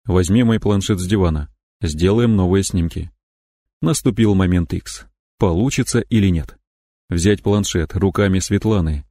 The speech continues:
и уехать с ним куда подальше, а там будет видно.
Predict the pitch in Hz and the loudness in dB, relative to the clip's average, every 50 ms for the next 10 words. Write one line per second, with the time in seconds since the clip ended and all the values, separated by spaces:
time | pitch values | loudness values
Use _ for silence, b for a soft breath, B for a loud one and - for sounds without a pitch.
0 | _ _ _ - 101 101 104 110 110 117 127 123 - 98 - - - 117 120 110 | _ _ _ 0 2 4 4 4 4 2 2 0 0 -2 -2 -2 0 0 2 2
1 | - 110 104 107 98 - 104 95 120 131 113 - - 90 78 71 - - _ _ | 2 0 2 2 2 0 0 0 0 0 0 -2 -4 -6 -8 -8 -10 -14 _ _
2 | _ _ - 120 123 - - 131 127 123 110 117 107 113 107 - 98 92 76 78 | _ _ -2 -2 0 0 0 0 2 2 2 2 2 0 0 0 -2 -2 -2 -4
3 | 73 - | -8 -12